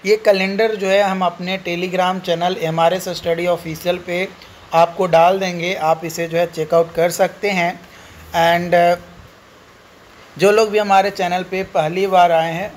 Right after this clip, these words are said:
वो लोग please चैनल को subscribe ज़रूर कर लीजिएगा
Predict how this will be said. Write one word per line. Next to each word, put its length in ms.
वो 160
लोग 300
please 440
चैनल 260
को 160
subscribe 520
ज़रूर 380
कर 120
लीजिएगा 600